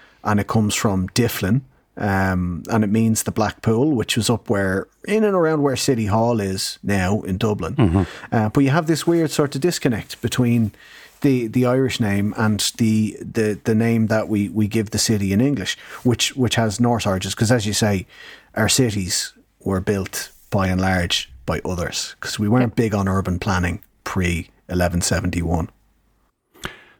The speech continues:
Speaker 2: That's for sure. And it was, uh, and in the early days of the Free State, there was a,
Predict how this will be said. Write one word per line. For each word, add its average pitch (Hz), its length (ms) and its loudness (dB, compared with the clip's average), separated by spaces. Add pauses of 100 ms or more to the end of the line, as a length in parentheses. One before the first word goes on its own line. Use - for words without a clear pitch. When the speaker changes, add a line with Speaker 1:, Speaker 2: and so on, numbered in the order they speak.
Speaker 2:
That's - 160 0
for - 100 0
sure. 107 300 2
And 107 340 2
it 110 60 4
was, 107 240 2
uh, 104 260 2 (280)
and 104 600 2 (380)
in 110 200 4
the 98 100 6
early 101 160 4
days 98 180 4
of 98 60 -4
the 104 60 0
Free 104 200 0
State, - 380 -2
there 101 140 2
was 95 280 2
a, 107 300 2